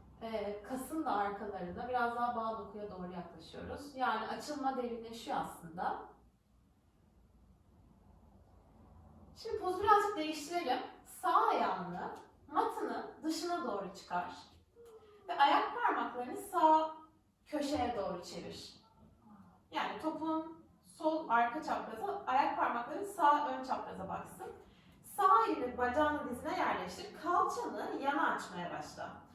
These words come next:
Ayak tabanı canlı. Kalçan nereye kadar gidiyorsa bir noktada artık duracak zaten. Sen de o noktada kal. Bu sol kasık gidebildiği kadar yere geliyor. Ama hala iç bacakların canlı.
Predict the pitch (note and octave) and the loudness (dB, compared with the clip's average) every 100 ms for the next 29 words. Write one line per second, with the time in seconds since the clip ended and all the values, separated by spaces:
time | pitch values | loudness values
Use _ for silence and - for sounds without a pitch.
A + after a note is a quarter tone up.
0 | - - - D#4+ F#4+ G#4+ D#4+ E4 - B3+ | -20 -2 2 4 2 0 -2 -2 -2 0
1 | A#3 G3+ F3+ G3 - - - - _ _ | 0 0 -4 -8 -8 -12 -18 -20 _ _
2 | _ C5+ B4+ F#4 F#4+ F#4+ G4+ G4+ D#4 C#4 | _ -4 -2 0 0 2 2 4 4 2
3 | C4+ C#4 C4+ - - - - B3+ - - | 0 0 -2 -6 -8 -8 -4 -2 -2 0
4 | - - D#4 - A#3 A3+ B3 A#3+ - D4+ | 0 0 -2 -8 -8 -6 -4 -4 -4 -6
5 | - A#3+ - - - - _ _ - G#4+ | -6 -6 -6 -8 -16 -20 _ _ -10 -4
6 | D#4+ D#4 D4+ A3+ A3+ A#3+ D4 C#4 - - | 0 0 0 -4 -6 -8 -6 -6 -8 -12
7 | - - - - G4+ F#4+ G4 - - - | -20 -20 -14 -6 2 2 2 -4 -6 -12
8 | - - F4+ G4 F4 E4+ F4 C#4 B3 B3+ | -16 -8 -4 -2 -2 -2 -4 2 2 2
9 | B3+ A#3 F#3+ F3+ E3+ E3+ - - - - | 0 -6 -8 -10 -8 -8 -8 -10 -16 -20
10 | - E4 F4 F4 E4+ E4 - - A#3 G#3 | -6 0 4 8 8 6 2 0 -2 -2
11 | G3+ A#3 A#3 - G#3+ G3 F#3 E3 D#3 | -4 -6 -8 -6 -6 -4 -4 -6 -8